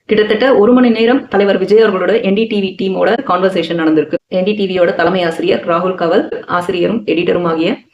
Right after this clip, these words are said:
வசுதா அவர்களும் கூட இருந்திருக்காங்க. எங்களுக்கு வந்து மதியம் தலைவர் விஜய் அவர்கள் கிட்ட இருந்து எங்களுக்கு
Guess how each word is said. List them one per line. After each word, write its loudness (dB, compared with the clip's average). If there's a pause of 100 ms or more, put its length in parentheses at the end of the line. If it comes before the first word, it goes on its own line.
(240)
வசுதா -2
அவர்களும் 0
கூட 0
இருந்திருக்காங்க. -2 (360)
எங்களுக்கு -2
வந்து 0
மதியம் 0
தலைவர் 2
விஜய் 0
அவர்கள் 2
கிட்ட -2
இருந்து 0
எங்களுக்கு 0